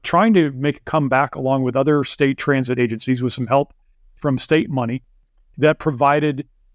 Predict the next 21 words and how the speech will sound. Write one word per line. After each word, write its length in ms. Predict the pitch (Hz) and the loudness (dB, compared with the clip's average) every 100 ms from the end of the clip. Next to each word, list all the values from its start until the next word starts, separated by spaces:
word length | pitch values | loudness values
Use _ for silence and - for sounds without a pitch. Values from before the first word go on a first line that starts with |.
| _ | _
free 300 | - 196 208 | -2 0 2
fares 520 | - 185 123 - - - | 2 0 0 -8 -10 -6
in 180 | 143 | -4
July 360 | 123 131 139 151 | -2 0 2 2
and 120 | 147 | 0
August 440 | - 143 120 110 - | 2 2 2 -4 -4
for 180 | 131 | -2
any 240 | 139 143 143 | 0 0 2
agency 400 | 135 131 - 127 | 0 -2 -2 0
that 140 | 131 | 0
wanted 320 | 123 123 123 | 0 0 0
to 100 | - | -4
participate. 680 | - 123 139 - 110 117 107 | -4 -4 -2 -4 -6 -8 -8
And 120 | 113 | -6
R 100 | 127 | -4
T 120 | 127 127 | -2 -2
D 80 | |
definitely 540 | 123 123 - 131 123 127 | 2 2 2 0 2 2
is 160 | 110 | 0
the 60 | 107 | -2
largest 520 | 117 120 120 - - | 0 0 -2 -6 -14